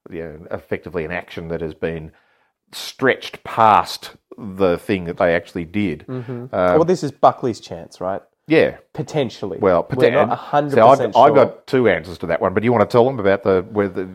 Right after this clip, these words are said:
Speaker 1: the, the commonly accepted thing about Buckley's chance? 'Cause that's only a very Australian thing. In fact, it's a
Speaker 2: Mm-hmm.
Speaker 1: very Victorian thing. So,
Speaker 2: Well, we live in the area that William Buckley escaped
Speaker 1: well, where he
Speaker 2: into.
Speaker 1: ended up.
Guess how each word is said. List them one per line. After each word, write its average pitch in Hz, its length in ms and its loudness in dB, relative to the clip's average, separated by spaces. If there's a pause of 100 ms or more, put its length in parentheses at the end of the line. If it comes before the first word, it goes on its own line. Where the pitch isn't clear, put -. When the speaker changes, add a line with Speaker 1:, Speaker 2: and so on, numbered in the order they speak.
(120)
Speaker 1:
the, 98 140 -6 (160)
the 107 140 0 (180)
commonly 123 720 4
accepted 98 500 -4
thing 104 160 -6
about 98 280 -2
Buckley's 98 380 -2
chance? 104 300 -6 (240)
'Cause 123 100 2
that's - 160 6
only 117 260 4
a 123 80 0
very 117 580 4 (200)
Australian 101 720 2
thing. 101 260 -6
In 90 140 -8
fact, 110 220 2
it's 101 120 -4
a 107 40 -6
Speaker 2:
Mm-hmm. 90 40 -12
Speaker 1:
very 110 220 2
Victorian 90 760 -4
thing. 71 300 -10 (200)
So, 82 260 -4 (200)
Speaker 2:
Well, 135 280 4 (100)
we 151 220 0
live 127 300 0
in 110 80 -4
the 104 140 -2
area 107 260 2
that 98 100 -4
William 104 300 -4
Buckley 104 360 -2
escaped - 640 -8 (640)
Speaker 1:
well, 95 120 2
where 95 200 4
he 95 80 0
Speaker 2:
into. 95 80 2
Speaker 1:
ended 87 180 0
up. - 260 0